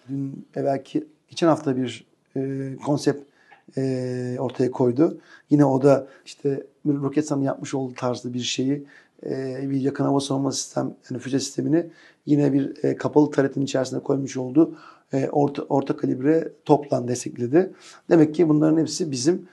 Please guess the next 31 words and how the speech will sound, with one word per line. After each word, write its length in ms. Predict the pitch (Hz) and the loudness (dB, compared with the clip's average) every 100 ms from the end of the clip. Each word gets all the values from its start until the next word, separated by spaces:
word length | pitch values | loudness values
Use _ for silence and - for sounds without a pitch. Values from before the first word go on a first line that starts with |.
| _ | _
ta 80 | - | -4
iki 220 | 180 - | -2 0
bin 100 | 160 | 2
on 200 | 165 165 | 4 4
dokuzda 300 | 147 139 127 | 2 -2 -4
görmüş 460 | 139 147 143 131 - | 2 2 2 -2 -6
olduğumuz 380 | 127 123 120 123 | -6 -6 -8 0
gerçeğin 580 | 143 131 - 139 165 - 139 | 2 2 -2 -4 -4 -6 -4
doğru 220 | 143 151 | 0 4
olduğunun 480 | 151 127 120 131 175 _ _ _ _ | 4 2 -4 -6 -8 _ _ _ _
en 160 | 151 131 | 0 0
büyük 160 | 143 | -2
kanıtı. 420 | - 131 123 156 - _ _ _ - | 0 0 2 -2 -2 _ _ _ -2
Biz 120 | 190 | 0
silah 200 | 190 180 | 4 4
üreticiler, 420 | 170 151 143 151 | 4 2 0 0
Türk 140 | 147 165 | 0 -2
silah 220 | 170 165 | 2 2
üreticileri 360 | 160 143 139 139 | 2 0 0 0
olarak, 320 | 147 180 - - | 0 -2 -6 -2
e, 360 | 139 135 135 147 | 0 0 -2 0
ülkemiz 440 | 143 160 160 147 | 0 2 2 2
ve 40 | |
müttefik 320 | 147 139 151 151 | -2 0 0 2
ülkeler 260 | 151 139 | 4 2
için 240 | 139 185 - - _ - | 0 -6 -8 -18 _ 4
gereken 300 | 151 151 147 | 6 6 6
tüm 120 | 156 | 4
hazırlığı 280 | 151 135 170 | 4 6 8
yapmış 340 | 165 - 143 | 8 6 -4
durumdayız. 400 | 127 127 185 - | -2 0 0 -2